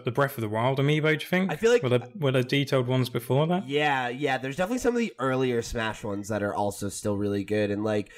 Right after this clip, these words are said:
Speaker 2: the Shovel Knight amiibo is really good. Like, I feel like it was, like, a year or two in. Like, once they had made the entire first lot, and it was like, "Okay, this is, like, a big deal," I feel like they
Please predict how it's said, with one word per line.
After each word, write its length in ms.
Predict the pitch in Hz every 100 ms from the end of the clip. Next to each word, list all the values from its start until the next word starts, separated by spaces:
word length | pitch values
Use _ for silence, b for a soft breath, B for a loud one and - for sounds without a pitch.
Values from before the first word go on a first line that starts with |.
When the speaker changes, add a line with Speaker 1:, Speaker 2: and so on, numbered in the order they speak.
| B
Speaker 2:
the 80 | -
Shovel 300 | 135 135 127
Knight 160 | 123 120
amiibo 340 | 117 120 120
is 140 | 113 113
really 220 | 117 117
good. 540 | 117 117 117 113 110
Like, 320 | 110 110 107 - b b
I 80 | -
feel 160 | 160 233
like 160 | 247
it 100 | 226
was, 140 | 214 175
like, 160 | 190
a 80 | 175
year 420 | 160 143 147 160 160
or 40 |
two 560 | 156 - 147 139 135 127
in. 360 | - 123 104 98
Like, 220 | 131 131 123
once 260 | 143 151
they 140 | 175 165
had 120 | 156
made 280 | 143 147 139
the 100 | 135
entire 480 | 123 - 131 131
first 320 | 123 131 117 107
lot, 320 | 107 120 147 - b b b
and 140 | 131
it 100 | 139
was 140 | 135 131
like, 220 | 135 123
"Okay, 280 | 165 160 156
this 100 | 143
is, 80 | 147
like, 100 | 147
a 140 | 131 -
big 280 | 135 131
deal," 500 | 107 123 135 151 165 - -
I 100 | 120
feel 200 | 139 127
like 180 | 120 113
they 200 | 113